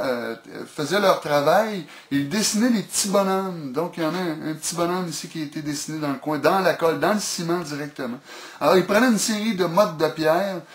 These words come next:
euh, qui ne sont pas tous du même type, des débris. Ils les collaient ensemble parce que dans, il y a des, certains de ces morceaux-là qui semblent être complets, euh, et secs avant d'avoir été insérés dans le ciment, dans cette colle-là.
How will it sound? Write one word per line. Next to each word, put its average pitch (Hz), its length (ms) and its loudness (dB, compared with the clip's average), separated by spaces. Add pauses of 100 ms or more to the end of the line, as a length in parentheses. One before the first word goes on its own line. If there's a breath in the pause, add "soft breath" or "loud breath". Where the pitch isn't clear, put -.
(200 loud breath)
euh, 117 120 -2
qui 139 400 -6
ne 135 160 -2
sont 147 260 -2
pas 180 180 0
tous - 520 -6
du 131 200 -10
même 139 260 0
type, 151 220 -6 (720)
des 127 180 -4
débris. 151 580 -6 (500 loud breath)
Ils 123 160 0
les 156 120 -2
collaient 175 260 4
ensemble 185 520 0
parce 160 180 -4
que 160 80 -4
dans, 147 120 -4
il 139 100 0
y 143 40 2
a 135 40 2
des, 139 200 0
certains 180 320 -2
de 208 60 -2
ces 190 160 0
morceaux-là 165 540 -2
qui 185 80 -8
semblent 147 260 -2
être 131 100 -2
complets, 139 500 -4 (480 loud breath)
euh, 117 280 -6
et 117 120 -6
secs - 600 -2
avant 139 260 0
d'avoir 165 320 2
été 147 240 -2
insérés 139 380 0
dans 160 100 -2
le 127 80 -4
ciment, 143 320 -4
dans 139 160 -2
cette 123 260 -10
colle-là. 123 420 -4